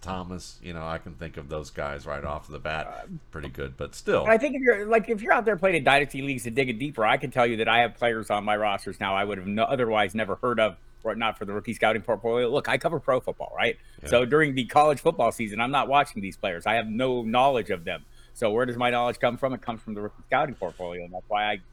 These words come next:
Speaker 2: end up with players on my roster this year, Parker Washington, Xavier Hutchinson, guys that, you know, may just be getting some opportunities coming ahead, and we'll get to see what they do. But,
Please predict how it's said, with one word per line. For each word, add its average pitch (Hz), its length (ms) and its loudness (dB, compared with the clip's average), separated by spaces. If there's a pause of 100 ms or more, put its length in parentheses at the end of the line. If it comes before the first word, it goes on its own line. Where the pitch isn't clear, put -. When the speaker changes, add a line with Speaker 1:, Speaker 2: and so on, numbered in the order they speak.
(260)
Speaker 2:
end 139 160 0
up 127 100 2
with 120 140 -6
players 131 280 4
on 120 100 4
my 120 100 6
roster 127 400 2
this 127 260 -6
year, 135 400 -4 (120)
Parker 107 240 0
Washington, 139 920 2 (360)
Xavier 107 320 0
Hutchinson, 139 800 0 (320)
guys 180 260 10
that, 170 120 2
you 180 100 2
know, 165 360 6
may 143 760 -2
just 151 360 0
be 170 80 0
getting 160 240 2
some 156 160 -2
opportunities 151 720 -4
coming 147 300 2
ahead, 147 320 8
and 151 120 -4
we'll 143 120 0
get 135 180 -4
to - 80 -16
see 151 120 -4
what 135 120 0
they 120 120 0
do. 131 200 0
But, 135 220 2